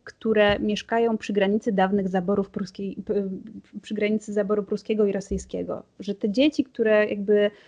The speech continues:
y, żyją w tym obszarze przygranicznym, mimo że ta granica została zlikwidowana sto lat temu, to one się dalej ze sobą nie przyjaźnią.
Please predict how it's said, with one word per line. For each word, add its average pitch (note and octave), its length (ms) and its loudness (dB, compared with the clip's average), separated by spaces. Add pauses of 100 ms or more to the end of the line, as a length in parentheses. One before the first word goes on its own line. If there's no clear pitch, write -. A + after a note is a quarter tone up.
(280)
y, G#3+ 40 2 (920)
żyją A#3+ 360 6
w - 80 -16
tym G#3+ 260 4
obszarze G#3 420 2
przygranicznym, G#3+ 760 2
mimo B3+ 220 8
że - 60 -18
ta G#3+ 100 -2
granica G#3 420 2
została G3+ 400 2
zlikwidowana G3 640 0
sto - 220 4
lat B3 260 2
temu, F#3+ 320 0
to - 120 -4
one A#3+ 140 0
się A#3+ 100 0
dalej B3+ 220 4
ze A3 80 -6
sobą B3+ 240 4
nie B3 120 4
przyjaźnią. F3 680 0